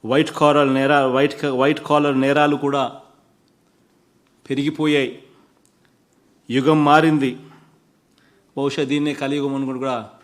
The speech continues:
కలియుగంలో కూడా ఇది క్లైమాక్స్కి వచ్చి వస్తూ ఉన్న పరిస్థితులు కూడా కనిపిస్తూ ఉన్నాయి. ఎందుకనంటే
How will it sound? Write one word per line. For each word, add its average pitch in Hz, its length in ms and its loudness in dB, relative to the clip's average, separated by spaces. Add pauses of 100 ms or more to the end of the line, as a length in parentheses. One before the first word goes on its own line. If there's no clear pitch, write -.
(300)
కలియుగంలో 139 560 -2
కూడా 135 180 -4
ఇది 117 420 -8 (360)
క్లైమాక్స్కి 147 540 -4
వచ్చి 143 220 -6
వస్తూ 131 300 -8
ఉన్న 135 140 -6
పరిస్థితులు 127 460 -10
కూడా 131 140 -8
కనిపిస్తూ 113 480 -14
ఉన్నాయి. 110 280 -16 (2000)
ఎందుకనంటే 151 840 0